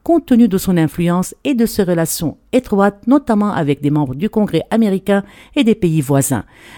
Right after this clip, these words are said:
The Independent Arabia s'interroge également : pourquoi la Commission des services financiers a-t-elle approuvé la modification de la loi César au lieu de l'abroger ? De nombreux membres de l'opposition syrienne estiment que depuis l'arrivée au pouvoir de Char en Syrie,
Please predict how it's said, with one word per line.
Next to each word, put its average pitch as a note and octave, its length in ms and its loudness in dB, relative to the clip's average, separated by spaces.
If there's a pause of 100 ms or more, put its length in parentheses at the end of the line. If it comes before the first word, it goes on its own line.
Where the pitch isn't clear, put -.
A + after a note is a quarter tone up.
The A#3+ 40 0
Independent C4 540 4
Arabia G#3+ 380 2
s'interroge B3 640 2
également : F#3 540 0
pourquoi G3+ 320 -2
la F3 120 0
Commission F#3 480 0
des B3 120 4
services F#3+ 420 -4
financiers F#3+ 440 -2
a-t-elle G3 300 0
approuvé F3 480 -2 (260)
la A#3 160 2
modification B3+ 800 0
de A#3+ 100 2
la G#3 120 4
loi F3 180 2
César D#3 480 -2 (120)
au C4 120 4
lieu G#3 160 2
de E3+ 100 0
l'abroger ? D3+ 560 0 (320)
De G#3+ 140 2
nombreux F#3+ 260 4
membres F3+ 260 0
de D3+ 80 -2
l'opposition D3+ 560 -2
syrienne C#3+ 440 -2 (140)
estiment B3+ 500 2 (260)
que D#4 120 2
depuis A#3+ 300 2
l'arrivée F#3 340 2
au E3 100 2
pouvoir D#3+ 380 -2
de D3 100 0
Char C#3+ 500 -2
en A3+ 120 0
Syrie, G#3 460 0